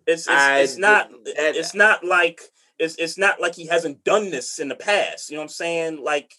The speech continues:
Speaker 1: he used to do this for a long time. It's just that now he's on a bigger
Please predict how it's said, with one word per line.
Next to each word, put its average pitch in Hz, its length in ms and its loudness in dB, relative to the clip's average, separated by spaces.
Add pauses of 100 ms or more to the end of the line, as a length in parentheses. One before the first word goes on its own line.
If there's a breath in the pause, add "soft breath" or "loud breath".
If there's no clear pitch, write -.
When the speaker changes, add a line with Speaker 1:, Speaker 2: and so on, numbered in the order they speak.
(600)
Speaker 1:
he 175 220 -12
used 190 260 -10
to 160 80 -18
do 202 280 -8
this - 580 -6
for 165 180 4
a - 20 2
long 165 240 0
time. 156 460 -2
It's 131 160 -12
just 165 240 2
that 147 180 0
now 165 440 0
he's 165 260 -8
on 160 120 2
a 143 40 -4
bigger 156 460 2